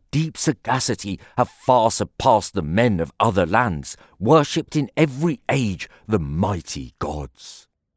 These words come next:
They with sagacious care these things foresaw, spending in virtuous studies all their leisure and in the shady academic groves and fair lyceum, where they well poured forth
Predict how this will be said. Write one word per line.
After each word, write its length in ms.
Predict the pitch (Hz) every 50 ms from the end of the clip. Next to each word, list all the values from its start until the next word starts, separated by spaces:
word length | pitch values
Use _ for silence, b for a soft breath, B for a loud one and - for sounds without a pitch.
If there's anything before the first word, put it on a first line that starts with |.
| _ _ _ _ _ _ _ _ _ _ _ _ _ _ _ _ _ _ _ _ _ -
They 480 | 78 80 98 151 147 135 123 107 92
with 160 | 80 92 110
sagacious 680 | - - 147 117 - - 143 160 - - 165 151 - -
care 380 | - - - 139 135 127 107
these 260 | - - 185 190 -
things 240 | - - 202 196 -
foresaw, 680 | - - 214 202 - - - - 170 185 175 123 73 - b b b b
spending 640 | - - - - - 151 156 139 113 113 92 82
in 160 | 101 110 98
virtuous 560 | - - 120 143 147 147 - - 165 156 147 -
studies 460 | - - - 123 139 165 180 147 135
all 180 | 170 185 190
their 160 | 180 202 202 180
leisure 440 | 127 92 135 175 170 - 127 85 - b b b b b
and 180 | 120 131 120 123
in 140 | 123 117
the 60 | 113 104
shady 640 | - - - - 110 135 139 127 123 131 127 113 92
academic 640 | 107 - - - 123 120 127 123 135 120 - _ -
groves 560 | - 82 113 117 113 101 85 76 - - - b b b b
and 200 | - 110 98 -
fair 480 | - - - 127 123 120 107 104 104
lyceum, 800 | 92 85 85 95 - - - - 110 101 90 87 76 65 69 - _ _ _ _ _ _ _ _ _ _ _ _ _ _ _ _ _ _
where 220 | - 95 131 147 143
they 180 | 139 156 139
well 380 | 120 92 101 147 160 160 156 - -
poured 300 | - - 131 135 131 -
forth 460 | - - - 143 127 110 92 -